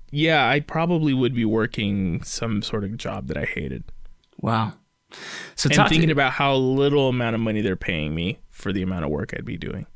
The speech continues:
Speaker 2: Yeah. So, so it, you know, twenty twenty is, uh, what's the, what's the saying? Hindsight is twenty twenty. There you go.
Speaker 1: <laughs>
Speaker 2: Um, talk to me about the importance then for other musicians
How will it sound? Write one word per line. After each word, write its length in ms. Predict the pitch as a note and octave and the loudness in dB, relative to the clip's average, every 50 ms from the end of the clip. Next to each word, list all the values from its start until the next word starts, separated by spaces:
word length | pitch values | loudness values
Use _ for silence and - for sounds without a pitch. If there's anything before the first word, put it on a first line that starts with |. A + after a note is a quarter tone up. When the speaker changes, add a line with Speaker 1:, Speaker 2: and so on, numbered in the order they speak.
| - - - | -12 -4 0
Speaker 2:
Yeah. 320 | C3 C3+ C3+ B2+ A2+ - | 2 2 2 2 2 2
So, 400 | - - - D3+ D3 C#3 - - - | 2 2 4 4 4 4 2 0 -2
so 500 | C#3+ - D3 C#3 C3+ C3 B2+ G#2+ - - - | 0 2 4 4 4 4 4 2 0 -2 -2
it, 320 | - B2+ - - - G1+ - - - - - | -2 -2 -2 -4 -8 -14 -12 -10 -10 -6 -2
you 80 | - B2 | 2 2
know, 100 | B2 A#2 | 2 2
twenty 240 | - - C#3+ C#3 C#3+ | 2 2 0 0 2
twenty 480 | C#3 - C#3+ C#3 C3+ C3+ C3 C#3+ - - - | 2 2 2 2 4 4 2 2 0 -2 0
is, 360 | A#2+ A#2+ A#2+ A#2+ A#2 A#2 A#2+ | 2 2 4 4 2 2 2
uh, 400 | A#2+ A#2+ A#2 A#2 A2+ A2+ A2 A#2 - - - - - - - - | 2 4 4 4 4 2 2 0 -2 -6 -10 -14 -16 -18 -10 -4
what's 220 | - B2 A#2+ - - | -2 -2 -2 0 0
the, 180 | - C3 B2+ A#2 | 2 2 2 2
what's 160 | B2 B2 - | 0 0 0
the 100 | - - | 0 0
saying? 420 | - - B2+ B2+ B2+ B2+ C3+ - - _ _ _ _ _ _ _ _ _ _ | 2 2 2 2 2 0 -2 -4 -10 _ _ _ _ _ _ _ _ _ _
Hindsight 380 | - C3+ C3+ C3 - C3+ B2 B2+ | 0 2 2 4 4 4 4 2
is 60 | B2 | 2
twenty 200 | - - C3+ B2+ | 2 0 0 0
twenty. 380 | A#2 - C#3 C3 C3 C3 C#3 - - | 0 0 0 2 2 0 0 -2 -2
There 120 | B2 G#2+ | -2 -2
you 60 | A2 - G#2 G#2 | 0 0 0 2
go. 20 | |
Speaker 1:
<laughs> 80 | D#3+ D#3+ - - F3 - - - - - - - - - - - | 4 4 4 4 2 2 -2 -6 -16 -18 -18 -18 -20 -20 -8 0
Speaker 2:
Um, 640 | - C#3+ C#3+ C#3+ C#3+ C#3+ C#3+ C#3 C#3 C3+ C3 C#3 - _ _ _ _ _ _ _ _ _ _ _ _ _ _ _ _ _ - - - _ _ _ _ _ _ _ _ _ _ _ _ _ _ _ _ _ _ _ _ | 2 4 6 6 8 8 8 8 6 6 4 0 -4 _ _ _ _ _ _ _ _ _ _ _ _ _ _ _ _ _ -12 -12 -12 _ _ _ _ _ _ _ _ _ _ _ _ _ _ _ _ _ _ _ _
talk 240 | - - D3+ E3 - | 0 2 2 2 2
to 80 | - | 2
me 100 | F#3+ F3+ | 2 4
about 480 | E3+ C#3 B2 B2 B2 B2 B2 - - A#2 | 4 4 4 4 6 4 4 2 0 0
the 100 | A#2+ A#2 | 0 2
importance 540 | A#2 A2 - - C3+ C3 A#2 B2+ A#2+ - - | 0 0 0 0 0 2 2 2 0 0 2
then 280 | B2 A2+ A2 A2 A2+ | 2 2 2 2 0
for 240 | - - A#2 A2+ - | 0 0 -2 0 0
other 220 | A2+ A#2 A2 A2+ | 0 0 2 2
musicians 840 | A2+ A#2 A#2 A2+ A#2 A#2+ A2+ G#2+ - - G#2+ G#2+ A2 G#2+ G2+ - - | 4 4 2 2 2 2 2 2 2 2 2 2 2 2 0 -2 -4